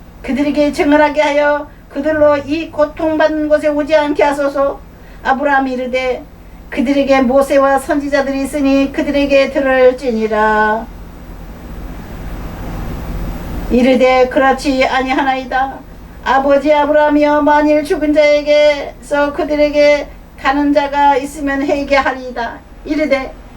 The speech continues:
모세와 선지자들에게 듣지 아니하면 비록 죽은 자 가운데서 살아나는 자가 있을지라도 구원함을 받지 아니라 하였다 하시니라. 아멘. 김상원 목사님이 살아나셔서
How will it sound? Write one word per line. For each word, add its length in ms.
모세와 540
선지자들에게 1080
듣지 400
아니하면 520
비록 380
죽은 800
자 180
가운데서 840
살아나는 520
자가 280
있을지라도 920
구원함을 500
받지 400
아니라 500
하였다 500
하시니라. 500
아멘. 480
김상원 480
목사님이 640
살아나셔서 1120